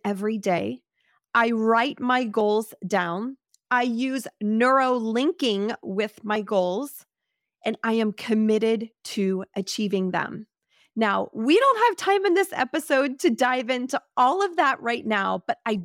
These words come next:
do want to tell you, if you are just kind of ho-humming and wondering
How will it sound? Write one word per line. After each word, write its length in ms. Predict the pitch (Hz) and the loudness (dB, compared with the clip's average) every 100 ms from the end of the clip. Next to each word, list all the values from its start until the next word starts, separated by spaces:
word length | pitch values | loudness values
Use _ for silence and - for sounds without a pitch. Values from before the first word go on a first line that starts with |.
| - | -6
do 420 | 220 226 240 - - | -4 -2 -4 -8 -10
want 300 | 190 208 - | -4 -2 -4
to 80 | - | -12
tell 240 | 202 214 196 | -4 -2 -2
you, 300 | 180 143 - _ _ _ _ | -4 -8 -10 _ _ _ _
if 220 | - 233 226 | -4 -2 -2
you 220 | 247 294 | 0 2
are 180 | 294 285 | 2 2
just 640 | 226 247 240 - - - | 2 2 2 -4 -14 -14
kind 260 | - 240 233 | -4 -2 0
of 120 | 214 | -4
ho-humming 1040 | - 247 240 262 262 277 269 269 277 294 - _ _ _ - | -6 0 2 2 2 -2 -2 -4 -6 -8 -12 _ _ _ 0
and 560 | 233 233 220 220 214 - - _ | 2 2 0 -2 -4 -10 -20 _
wondering 1000 | 202 208 262 285 294 294 294 285 277 294 | -6 0 2 4 2 0 -2 -2 -4 -6